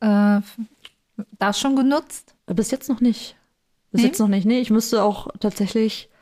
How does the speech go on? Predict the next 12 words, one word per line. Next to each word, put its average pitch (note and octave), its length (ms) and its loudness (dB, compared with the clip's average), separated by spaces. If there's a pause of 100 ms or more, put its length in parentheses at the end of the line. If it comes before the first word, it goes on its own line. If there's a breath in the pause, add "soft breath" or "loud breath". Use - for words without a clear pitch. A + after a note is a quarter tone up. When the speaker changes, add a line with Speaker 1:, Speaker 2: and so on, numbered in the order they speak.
(840)
Speaker 2:
äh, G3+ 60 -4
oder F#3 440 2
fällt - 200 2
mir A#3+ 60 4
jetzt G#3 100 -2
so G#3+ 60 0
spontan G#3 400 -2
auch G3+ 140 -4
gar F#3 140 0
nicht G3 240 -2
ein, F#3 480 -2
äh, F3 420 -2